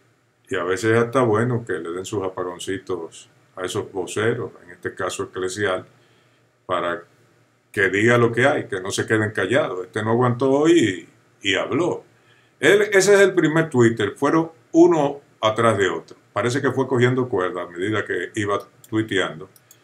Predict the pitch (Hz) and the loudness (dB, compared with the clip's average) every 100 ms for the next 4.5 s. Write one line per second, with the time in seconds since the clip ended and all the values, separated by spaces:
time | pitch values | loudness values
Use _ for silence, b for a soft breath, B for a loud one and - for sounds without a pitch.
0 | b b _ 110 104 117 117 117 120 110 | b b _ -6 0 2 2 0 -2 -2
1 | 110 123 113 101 90 98 _ 117 123 135 | 0 2 2 0 -4 -12 _ 2 4 4
2 | 135 127 120 185 196 170 143 123 117 143 | 4 4 4 4 4 2 2 2 4 6
3 | 151 139 117 113 107 101 - 135 127 127 | 4 4 2 0 -2 -6 -4 0 2 2
4 | 131 131 123 123 - | 0 -2 0 2 0